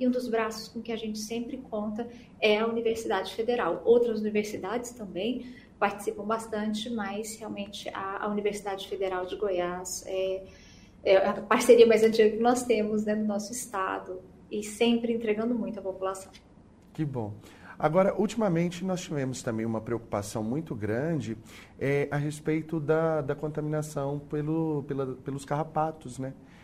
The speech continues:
Speaker 2: Que é um, um assunto que, inclusive, a gente traz no terceiro bloco. A senhora continua com a gente. Eu quero agradecer aqui a participação da Ingrid,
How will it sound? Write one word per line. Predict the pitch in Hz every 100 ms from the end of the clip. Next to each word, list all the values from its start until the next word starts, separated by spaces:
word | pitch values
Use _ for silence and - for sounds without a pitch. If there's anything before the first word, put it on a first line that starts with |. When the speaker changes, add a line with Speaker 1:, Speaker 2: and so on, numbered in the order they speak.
| -
Speaker 2:
Que | -
é |
um, | 190 170 165
um | 165
assunto | 151 156 147 139
que, | 151
inclusive, | 135 127 113 117 123
a |
gente | 120 120 -
traz | 113 107 110 - - - -
no |
terceiro | 117 117 117 98
bloco. | 98 110 123
A |
senhora | - 110
continua | 107 107 104 107 107
com | 107
a | 87
gente. | 92 107 151 - - - - -
Eu |
quero | - 113
agradecer | 101 101 101 -
aqui | 101 101
a |
participação | 95 101 - - 98 - 98 90 - - -
da | 107 95
Ingrid, | 98 113 117 110 107